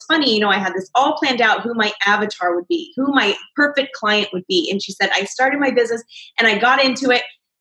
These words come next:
and I am servicing clients that <laughs> I had no idea. She's like, "It's total surprise." I just, I smiled and I was so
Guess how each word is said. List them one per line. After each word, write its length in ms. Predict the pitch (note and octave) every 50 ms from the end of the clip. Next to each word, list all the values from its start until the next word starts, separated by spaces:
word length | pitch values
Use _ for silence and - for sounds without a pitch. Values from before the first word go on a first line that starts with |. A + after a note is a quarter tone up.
| _ _ _ -
and 340 | - A#3+ A#3+ A#3+ A#3 A3+ A#3 -
I 420 | A3 A3+ A#3+ B3+ C4 C4+ C#4+ C#4 C#4 -
am 140 | A#3 A#3
servicing 600 | A3+ - - B3 A3+ A3+ A#3 C#4 - - B3+ B3 A#3+
clients 460 | - B3+ G#3+ G#3+ A3 A3 G#3+ G#3+ - -
that 320 | A3 G#3 G#3+ G#3 G3 F#3+ - - - - _ _ -
<laughs> 0 |
I 400 | - - - - G#5+ G5+ - E4+ C#4
had 300 | C4+ C4+ B3 F#4 - C4+
no 320 | C4+ C4+ C4+ C4 C4 C4+
idea. 380 | B3+ C4 B3+ C4+ C4 A3+ - B3
She's 260 | - - C4 B3+ A#3+
like, 160 | C#4 B3 - G#3+
"It's 240 | A#3+ A#3 A#3 - - - -
total 300 | - D4 D4 D4 C#4+ C#4+
surprise." 560 | C#4+ - C4+ - C#4+ C4+ A#3+ A3 G3+ E3 - - - - _ _ - - - - - - A3
I 100 | A#3+ A#3
just, 280 | - D4 D4 C#4+ - - B3+
I 140 | D4 - -
smiled 520 | - D4+ D4 F4+ G#4 A4 G4 C#4 A#3+ A3
and 100 | A3 B3
I 60 | B3 B3
was 240 | B3+ B3+ B3 -
so 500 | - E4+ D#4 D#4 D#4+ D#4 D#4 D#4 D4 -